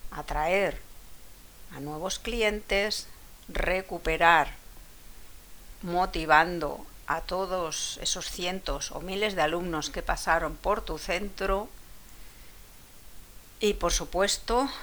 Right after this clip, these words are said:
seguir adelante con tu desarrollo profesional. Entonces, ya sabes,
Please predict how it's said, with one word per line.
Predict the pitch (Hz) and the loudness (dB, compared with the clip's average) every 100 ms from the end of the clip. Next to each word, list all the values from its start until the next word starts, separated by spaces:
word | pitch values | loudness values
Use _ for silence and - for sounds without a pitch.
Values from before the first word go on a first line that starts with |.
| - | -10
seguir | - 160 156 175 | -4 -2 -2 2
adelante | 175 165 160 175 185 - 208 226 | 2 4 2 2 0 -2 0 -2
con | - 160 | -4 -4
tu | 165 170 | -4 -4
desarrollo | 160 156 151 147 - 175 185 196 | -4 -2 0 0 0 0 0 -2
profesional. | 190 151 - 151 151 147 143 139 - - - - - - - - - - - - - | -2 -8 -4 -2 -2 -4 -8 -8 -14 -16 -14 -16 -16 -18 -18 -18 -18 -16 -16 -16 -6
Entonces, | 147 151 - 240 269 - - | -6 -4 0 0 0 -6 -4
ya | 175 | -4
sabes, | - - 151 - - | 0 0 0 -6 -10